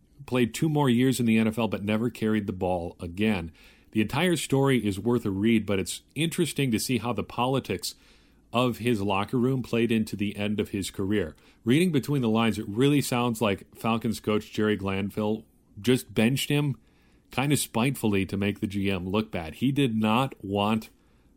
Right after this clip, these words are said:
a running back. He wanted the Falcons to draft another cornerback because Deion Sanders was about to leave Atlanta, and he ended up doing so.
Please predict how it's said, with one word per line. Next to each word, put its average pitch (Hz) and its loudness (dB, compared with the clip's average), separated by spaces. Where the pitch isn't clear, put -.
a 107 2
running 139 0
back. 95 -8
He 120 2
wanted 117 0
the 110 0
Falcons 98 -4
to 113 -2
draft 90 -6
another 92 -4
cornerback 117 -2
because 104 -4
Deion 113 2
Sanders 120 -2
was 87 -6
about 101 0
to - -6
leave 113 0
Atlanta, 87 -6
and 90 -6
he 107 2
ended 107 0
up 90 -2
doing 131 0
so. 82 -6